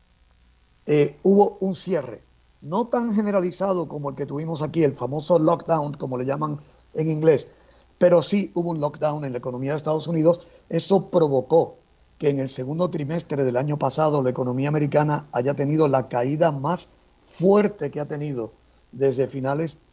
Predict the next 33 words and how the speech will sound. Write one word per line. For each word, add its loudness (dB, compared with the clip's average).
de -2
la -2
Segunda -4
Guerra 0
Mundial. -6
Así -10
que 4
lo 6
que 2
ocurrió 2
en -6
términos -4
de, 2
de 0
contracción 0
de -4
la -4
economía -6
en 2
Estados 0
Unidos -2
el -6
año -6
pasado 0
fue 4
algo, 0
eh, -2
que -2
solamente -2
tiene 0
precedentes 0
en -6
periodos 2